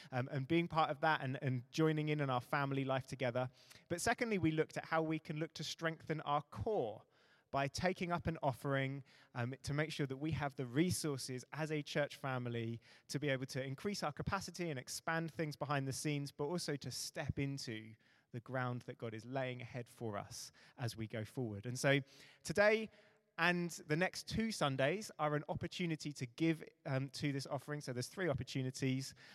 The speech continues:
And s-, to help us get in the mind space for it and prepare to give, and even just to think,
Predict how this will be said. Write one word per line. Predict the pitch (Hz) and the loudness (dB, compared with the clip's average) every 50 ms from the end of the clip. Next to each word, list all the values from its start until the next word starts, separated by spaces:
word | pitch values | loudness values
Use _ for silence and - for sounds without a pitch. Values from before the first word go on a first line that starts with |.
| - - _ - | -20 -8 _ 0
And | 156 170 170 | 2 2 2
s-, | 165 - - - _ | 0 -4 -6 -8 _
to | - - 175 | -4 -2 0
help | 151 - 269 262 - | 2 4 2 2 2
us | 254 220 190 - - - - - _ _ _ _ _ - 143 | 0 -2 -2 -4 -6 -8 -10 -12 _ _ _ _ _ -8 -2
get | - 196 180 | -2 0 0
in | - 175 165 | 0 0 0
the | 165 160 | 0 2
mind | 156 156 147 143 139 135 131 | 2 2 2 2 2 0 -2
space | - - - 123 120 117 - | -4 -4 -4 -4 -4 -4 -6
for | - - 120 107 104 | -8 -8 -6 -6 -6
it | 110 - | -8 -10
and | 123 139 | -12 -10
prepare | - 156 143 - - 175 165 165 156 | -8 -10 -8 -6 -2 0 0 0 0
to | - 151 135 | -2 -6 -6
give, | - 143 127 117 104 - | -4 -2 -2 -2 -2 -4
and | - - | -6 -6
even | 226 233 247 233 | -6 -8 -6 -6
just | 214 190 - | -8 -8 -6
to | - | -8
think, | - - 180 165 165 165 - | -6 -2 -2 -2 -2 -4 -8